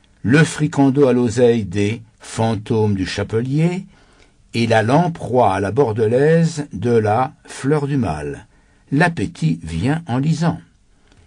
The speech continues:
Écrit à la main. Pour faire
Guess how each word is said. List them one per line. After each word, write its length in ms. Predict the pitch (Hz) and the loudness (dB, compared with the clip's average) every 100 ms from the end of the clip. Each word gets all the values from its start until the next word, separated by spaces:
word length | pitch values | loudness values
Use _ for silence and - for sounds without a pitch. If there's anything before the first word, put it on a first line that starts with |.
| _ _ _ | _ _ _
Écrit 500 | 127 110 - 156 160 165 | -2 -2 -2 0 0 2
à 100 | 123 | 2
la 100 | 117 | 2
main. 200 | 82 - _ _ _ _ _ _ _ - | 0 -6 _ _ _ _ _ _ _ -2
Pour 200 | 151 165 | 2 2
faire 420 | - 160 151 107 | 2 4 4 2